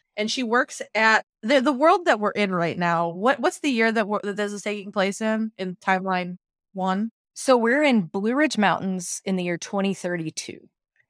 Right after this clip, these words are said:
Speaker 1: And it's, the world is a very weird hybrid. It is, like, a little podunk town, and it seems, like, forgotten by history. But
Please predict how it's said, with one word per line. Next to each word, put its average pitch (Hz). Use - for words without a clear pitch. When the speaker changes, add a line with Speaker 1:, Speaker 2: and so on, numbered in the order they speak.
Speaker 1:
And 247
it's, -
the 226
world 302
is 247
a 254
very 214
weird 202
hybrid. 254
It 240
is, 262
like, 330
a 240
little 240
podunk 233
town, 175
and 233
it -
seems, 285
like, 254
forgotten 190
by 190
history. 175
But 294